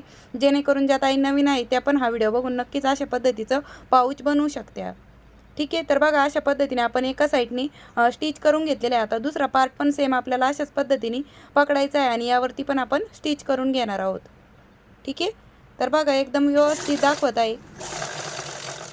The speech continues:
तर बघा, अशा पद्धतीने स्टिच करून घेतलेले आहे. आता यावरती पण आपल्याला दाब टीप मारून घ्यायची आहे. तर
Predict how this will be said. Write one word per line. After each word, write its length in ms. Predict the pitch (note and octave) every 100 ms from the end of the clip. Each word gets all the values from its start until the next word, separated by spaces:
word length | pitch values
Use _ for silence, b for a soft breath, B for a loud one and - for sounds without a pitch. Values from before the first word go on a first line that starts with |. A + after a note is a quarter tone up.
| - - - - - - - - - - - - - - - - - - - -
तर 80 | C#4
बघा, 280 | D#4+ E4+ D#4+
अशा 180 | F4+
पद्धतीने 500 | D#4 D#4 D4+ E4 C4+
स्टिच 280 | C#4 D#4+ D#4+
करून 220 | D#4+ E4
घेतलेले 300 | F4 D4+ B3+
आहे. 100 | C4
आता 80 | B3
यावरती 380 | B3+ C#4 D4 D4+
पण 140 | D#4
आपल्याला 340 | D#4 D4 C4+ C#4
दाब 280 | C#4+ C#4+ -
टीप 160 | D#4
मारून 280 | D4+ D4 D#4
घ्यायची 300 | D#4 A3 G#3+
आहे. 420 | A#3 A3 - -
तर 80 | -